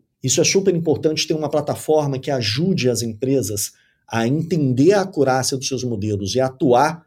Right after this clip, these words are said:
para que eles continuem atuais, continuem performando, continuem trazendo resultados de negócio de uma forma mais simples. Porque na hora que você escala a I A e escala os modelos analíticos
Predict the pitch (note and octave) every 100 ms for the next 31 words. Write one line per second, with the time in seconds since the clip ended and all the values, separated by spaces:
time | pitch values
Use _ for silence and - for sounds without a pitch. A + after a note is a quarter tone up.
0 | _ _ _ A2 G#2 C3 A#2+ - D#3+ -
1 | C#3+ E3+ F#3+ E3+ D#3+ B2+ B2+ B2 - C#3
2 | C3 - A#2+ C#3 D#3 E3 - _ _ _
3 | D3+ D3+ D#3 A2 B2+ D3 D3 C3+ C3+ A#2+
4 | B2+ C#3+ D#3 C#3 A#2 B2+ B2 A#2 A#2+ A2+
5 | A2 A2 G2+ A#2 C3+ - D3+ - _ G#2
6 | C3+ C#3+ D3+ D3+ D3+ D#3+ - F3 E3 F#2+
7 | - - _ _ - B2 E3 E3 D3 D3
8 | C3+ - - D#3 D3+ A#2 G#2+ A2+ A2+ G2
9 | F#2+ F#2+ G#2 - - B2+ A#2 G2+ E2+ E2
10 | _ _ G#2+ G2+ G#2+ G2 G#2 G2+ G2+ -
11 | - G2+ G2+ G2+ G2 G2+ - G#2+ -